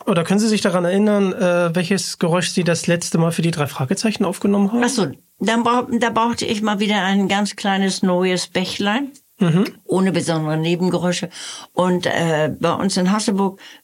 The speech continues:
Speaker 2: ist, wenn man in den Wald gibt, gibt es so eine ganz kleine, schöne, mm, Bächlein, dass ich dann, da bin ich dann hinabgestiegen und hab das dann aufgenommen und mit, mit nach Hamburg gebracht.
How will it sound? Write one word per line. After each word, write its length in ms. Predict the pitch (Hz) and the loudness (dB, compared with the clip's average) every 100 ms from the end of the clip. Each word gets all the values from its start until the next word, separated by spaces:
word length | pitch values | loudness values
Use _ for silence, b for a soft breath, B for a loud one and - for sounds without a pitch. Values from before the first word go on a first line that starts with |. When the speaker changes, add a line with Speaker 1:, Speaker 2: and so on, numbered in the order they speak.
| - | -6
Speaker 2:
ist, 260 | 180 - - | -4 -6 -4
wenn 220 | 165 175 | -2 0
man 180 | 165 135 | 0 0
in 120 | 156 156 | -2 0
den 140 | 151 | 0
Wald 340 | 175 202 202 - | 0 0 -2 -4
gibt, 260 | 180 - 180 | -6 -6 -6
gibt 180 | 180 | -4
es 120 | 170 160 | -2 -2
so 80 | |
eine 160 | 160 160 | -2 0
ganz 340 | 175 175 170 | 0 0 -2
kleine, 540 | - 156 160 160 156 143 | -2 -2 0 0 -2 -2
schöne, 500 | - 147 147 139 - | -2 -2 -2 -2 -4
mm, 400 | - 127 - 151 | -2 -2 0 -2
Bächlein, 480 | 135 156 - 143 151 B B B - | -2 -2 -2 -2 -2 B B B -4
dass 180 | 160 | -4
ich 140 | 156 143 | -2 -2
dann, 340 | 151 143 143 | -2 0 0
da 80 | 143 | 0
bin 180 | 143 139 | 0 0
ich 140 | 131 | 0
dann 260 | 139 131 127 | 0 2 0
hinabgestiegen 1200 | 123 151 147 147 - 123 - - 147 123 113 123 B B B | 0 -2 -2 -4 -4 -2 -2 -2 0 0 0 -2 B B B
und 280 | - 135 131 | -4 0 0
hab 160 | 127 - | 0 -2
das 180 | 123 - | -4 -2
dann 340 | 113 113 - | -2 -2 -2
aufgenommen 540 | 113 120 120 113 95 | -2 -2 -2 0 0
und 120 | - 87 | -2 -2
mit, 400 | 87 - - - | -4 -6 -12 -2
mit 180 | 107 - | -2 -2
nach 480 | 104 - 113 113 107 | -6 -6 -8 -4 -2
Hamburg 320 | 104 - - | -2 -4 -6
gebracht. 460 | 127 - - - | -8 -6 -8 -10